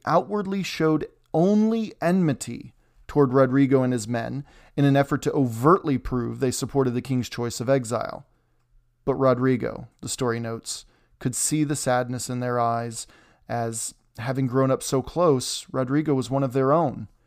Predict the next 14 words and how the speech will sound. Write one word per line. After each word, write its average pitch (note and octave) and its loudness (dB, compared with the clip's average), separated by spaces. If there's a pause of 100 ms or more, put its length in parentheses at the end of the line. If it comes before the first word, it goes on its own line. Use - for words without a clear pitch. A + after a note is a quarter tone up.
(200)
and C3 -2
the B2+ -2
townspeople C#3 -2
of A#2 -2
Burgos C3 2
said B2 -4
one C#3 0
thing, A2+ -6 (640)
but - -12
they B2 -4
felt - 0
something B2+ -4
entirely C3 -2
different. - -10